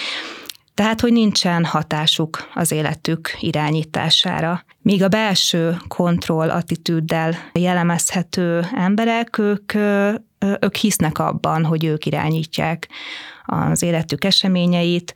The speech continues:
hogy képesek változtatni a körülményeiken, nem, nem csak sodródnak. És ez egy nagyon fontos, ö, megélés a hétköznapokban, mert ez adhat egy magabiztosságot, egy kitartást, azt a visszacsatolást, hogy, ö,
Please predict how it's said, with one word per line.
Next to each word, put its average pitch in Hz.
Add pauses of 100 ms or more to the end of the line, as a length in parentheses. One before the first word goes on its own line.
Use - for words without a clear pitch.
(320)
hogy 165
képesek 175
változtatni 165
a -
körülményeiken, 165
nem, 165
nem 170
csak -
sodródnak. - (500)
És -
ez 185
egy 208
nagyon 220
fontos, 165
ö, 170 (120)
megélés 165
a 175
hétköznapokban, 190
mert 180
ez 170
adhat 156
egy 160
magabiztosságot, 165
egy 156
kitartást, 170
azt -
a 160
visszacsatolást, 160
hogy, 170
ö, 170